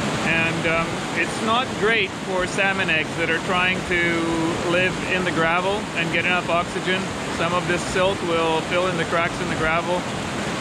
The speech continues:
and have a negative impact on our salmon stocks. And there are lots of steelhead working their way up the river right now who are gonna have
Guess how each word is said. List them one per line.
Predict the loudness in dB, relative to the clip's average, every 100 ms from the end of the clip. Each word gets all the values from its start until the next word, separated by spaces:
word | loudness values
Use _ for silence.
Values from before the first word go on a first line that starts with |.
| -4 0
and | 2 2 2
have | 0 0
a | 0
negative | 0 0 0 0
impact | 0 2 2 0 -4 -2
on | -2 -2 -2 -2 -2 -2 0
our | 0 0
salmon | 0 0 -2
stocks. | 0 2 2 -2 -6 -6 -4 -4 -4 -4 -4 -4 -4 -2
And | 0 2 2 2
there | 2
are |
lots | 2 0
of | -4
steelhead | -2 0 2 2 2
working | 0 0 0
their | 2
way | 2
up | 2
the | 0
river | -2 0 2
right | 2 2
now | 0 2 2 2
who | 0
are | 0 0
gonna | 0
have | 2 2